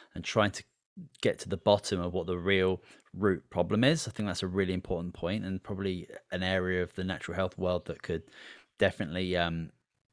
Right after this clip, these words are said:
could definitely improve on. I've got to ask you in regards to just the supplement industry in general, because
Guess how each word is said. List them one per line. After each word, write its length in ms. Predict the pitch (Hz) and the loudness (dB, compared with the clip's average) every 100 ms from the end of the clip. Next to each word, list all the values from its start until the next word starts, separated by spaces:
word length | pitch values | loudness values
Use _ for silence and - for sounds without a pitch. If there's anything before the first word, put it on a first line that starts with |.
| _ _ _ _ _ _ _ _ 123 | _ _ _ _ _ _ _ _ -8
could 140 | 101 | -2
definitely 380 | 85 104 110 92 | 2 2 2 -2
improve 440 | 87 - 104 104 87 | -4 2 4 4 0
on. 220 | 73 85 - - - - | -4 -8 -12 -16 -16 -4
I've 120 | - 117 | 0 8
got 100 | 190 | 12
to 120 | 143 | 12
ask 300 | 143 - - | 12 10 4
you 100 | 120 | 2
in 80 | 107 | 2
regards 580 | 101 110 110 104 - - - | 2 4 4 2 -4 -4 2
to 320 | 101 95 95 - - _ | 2 2 -2 -8 -20 _
just 180 | - 127 | -4 -2
the 60 | 120 | 0
supplement 440 | - 117 - 101 | 6 6 6 2
industry 420 | 98 98 - 98 | 2 0 0 2
in 80 | 95 | 2
general, 440 | 92 98 95 85 82 | 4 4 4 2 -2
because 560 | 87 - 87 87 - | -4 0 2 0 -4